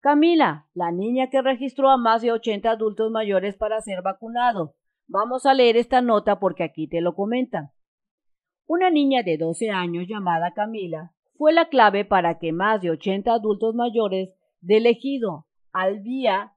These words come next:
en Torreón, Coahuila, recibieran la vacuna contra el covid diecinueve.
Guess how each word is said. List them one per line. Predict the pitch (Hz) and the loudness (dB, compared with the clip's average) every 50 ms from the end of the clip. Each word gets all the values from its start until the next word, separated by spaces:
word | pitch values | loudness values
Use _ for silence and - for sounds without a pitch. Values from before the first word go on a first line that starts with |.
| _ _ - | _ _ -14
en | 196 196 196 185 | -10 -10 -10 -6
Torreón, | - 190 180 180 180 190 190 190 180 - | -4 -2 -2 -2 -2 -4 -6 -6 -4 -2
Coahuila, | 226 220 220 226 240 226 202 196 196 202 | -2 -2 -2 -4 -6 -6 -4 -2 -2 -2
recibieran | 208 240 247 - - 269 269 254 294 294 302 302 | -2 -4 -10 -10 -8 -8 -6 -6 -4 -2 0 0
la | 302 294 285 | 0 0 2
vacuna | 285 285 277 - 247 233 226 220 220 220 - | 0 0 0 -2 -4 -4 0 0 0 0 0
contra | - 180 180 175 170 - 190 | -2 -4 -4 -2 -2 -2 -2
el | 190 190 | -2 -2
covid | - 196 180 156 156 151 151 | -4 -8 -8 -8 -8 -8 -8
diecinueve. | 156 170 170 - 196 202 214 240 262 277 262 226 165 147 | -8 -10 -10 -8 -8 -8 -4 -2 0 0 0 -2 -4 -8